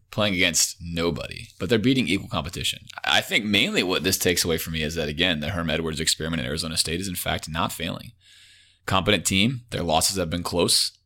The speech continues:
Colorado's good. They're definitely not bad. Uh, and when I say good, I mean, like, relative to the competition they're facing. They're not good on the national scale. They're ranked only because they're undefeated and they have to be. Uh, keep in mind they barely beat Nebraska,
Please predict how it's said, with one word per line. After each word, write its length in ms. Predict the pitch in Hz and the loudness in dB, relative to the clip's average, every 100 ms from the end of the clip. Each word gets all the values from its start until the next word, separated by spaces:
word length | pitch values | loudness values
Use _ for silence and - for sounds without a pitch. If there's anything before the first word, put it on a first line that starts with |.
| _ _ - | _ _ -8
Colorado's 480 | - 87 90 95 87 | 2 4 6 4 2
good. 340 | 98 90 87 - - | 2 2 2 -10 -10
They're 100 | 78 | -2
definitely 280 | 82 87 | -2 0
not 180 | 87 82 | 0 4
bad. 300 | 85 73 71 - - - _ - | 4 2 -4 -14 -20 -20 _ -8
Uh, 200 | - 76 | 0 2
and 80 | - | 2
when 80 | 85 | 2
I 20 | |
say 180 | 87 98 | 2 2
good, 220 | 90 101 | 2 4
I 80 | 87 | 4
mean, 140 | 87 80 | 2 -2
like, 160 | 78 | 0
relative 340 | 87 85 85 82 | 4 4 2 -4
to 80 | |
the 60 | 78 | -4
competition 380 | 85 80 80 71 | -6 -2 -2 -4
they're 100 | 67 | -4
facing. 300 | 73 73 69 | 0 0 -2
They're 80 | 78 | -2
not 240 | - 82 | -4 -4
good 160 | 87 82 | -4 -4
on 60 | |
the 60 | 69 | -4
national 460 | 65 76 - - - | 0 2 2 0 -4
scale. 460 | - - 50 - | -4 -6 -12 -10
They're 140 | 92 78 | -8 -6
ranked 340 | 80 73 - | -2 -2 -2
only 220 | 60 69 | -8 -8
because 460 | 67 67 65 64 - | -8 -6 -6 -6 -8
they're 200 | - 67 | -8 -10
undefeated 380 | 58 - 78 73 | -8 -6 -6 -6
and 100 | 64 | -8
they 60 | |
have 400 | 62 - 80 87 | -6 0 0 0
to 80 | - | -6
be. 340 | 76 - 95 - - - - - - | -6 -4 -6 -6 -18 -20 -20 -20 -10
Uh, 200 | 110 - - | -4 -4 -2
keep 140 | - 104 | -4 0
in 40 | |
mind 180 | 95 87 | 0 0
they 60 | |
barely 400 | 85 85 87 82 | 0 0 0 0
beat 200 | 95 80 | -2 -2
Nebraska, 640 | 69 71 76 - - 50 | -2 -4 0 0 -2 -10